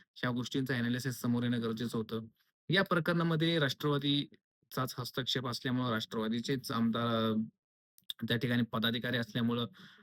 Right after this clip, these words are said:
स्वतः अजित पवार गटाच्या त्या सुद्धा नेत्या आहेत. ते जे कोणी ने-, अडकलेले राजेंद्र हगवणे ते सुद्धा याच पक्षाचे आहेत. So हे सगळं त्यांच्या त्यांच्यातच होतं. त्याच्यामुळं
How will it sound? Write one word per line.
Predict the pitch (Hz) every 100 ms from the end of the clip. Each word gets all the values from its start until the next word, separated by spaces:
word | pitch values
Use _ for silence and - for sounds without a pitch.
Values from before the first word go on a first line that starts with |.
| _
स्वतः | - 117 127
अजित | 123
पवार | 120 123 123
गटाच्या | 117 110 120 120
त्या | 104 110
सुद्धा | 123 127
नेत्या | 127 120 127
आहेत. | 123 123 - -
ते | 104
जे | 107 113
कोणी | 110 113
ने-, | 110 113 107
अडकलेले | 101 104 120 120 113 113
राजेंद्र | - - 110 107 117
हगवणे | 113 104 120 120
ते | 113 -
सुद्धा | 104 107 120
याच | 123 120
पक्षाचे | 139 - 120 117
आहेत. | 123 - - - 190 220
So |
हे | 202 208
सगळं | - 190 190 214 226 220 - _ - 151
त्यांच्या | 147 147 196
त्यांच्यातच | 196 175 190 196
होतं. | 160 156 156
त्याच्यामुळं | 151 151 147 151 151